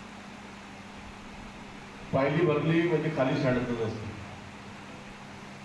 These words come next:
म्हणून माझी सर्वांना विनंती आहे की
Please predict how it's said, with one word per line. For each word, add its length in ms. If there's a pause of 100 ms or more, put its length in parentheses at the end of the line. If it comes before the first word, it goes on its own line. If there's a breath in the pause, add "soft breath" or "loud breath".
(140)
म्हणून 280
माझी 160
सर्वांना 380
विनंती 520
आहे 140 (1200)
की 500